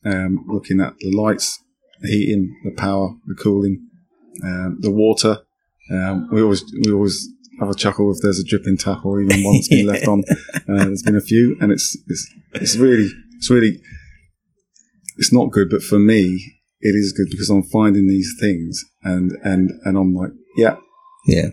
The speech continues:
Speaker 1: I c-, I can make a difference here. I've,
Speaker 2: Yeah,
Speaker 1: I've picked
Speaker 2: yeah.
Speaker 1: this up. This is how we need to sort of put this in, into place and make this a better place."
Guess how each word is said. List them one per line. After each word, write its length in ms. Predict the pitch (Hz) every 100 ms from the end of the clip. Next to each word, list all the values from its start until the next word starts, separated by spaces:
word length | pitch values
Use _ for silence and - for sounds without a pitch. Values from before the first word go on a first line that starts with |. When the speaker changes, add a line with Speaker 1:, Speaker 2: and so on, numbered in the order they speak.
| -
Speaker 1:
I 80 |
c-, 100 | 107 -
I 80 | 107
can 120 | 104
make 120 | 101
a 20 |
difference 260 | 98 98 -
here. 220 | 95 95 - -
I've, 100 | -
Speaker 2:
Yeah, 60 | 101
Speaker 1:
I've 60 | 92
picked 200 | 95 90
Speaker 2:
yeah. 80 |
Speaker 1:
this 160 | 92 95
up. 120 | 101
This 120 | 107
is 140 | 98 104
how 120 | 98
we 140 | 98
need 140 | 95 95
to 220 | 95 95
sort 200 | - -
of 120 | - - _ _ _ _
put 140 | - 104
this 200 | 98 -
in, 140 | 95 - - -
into 200 | 98 -
place 260 | - 98 90
and 100 | 101
make 160 | 98 95
this 160 | 95
a 80 | -
better 200 | 101 92
place." 300 | - 98 98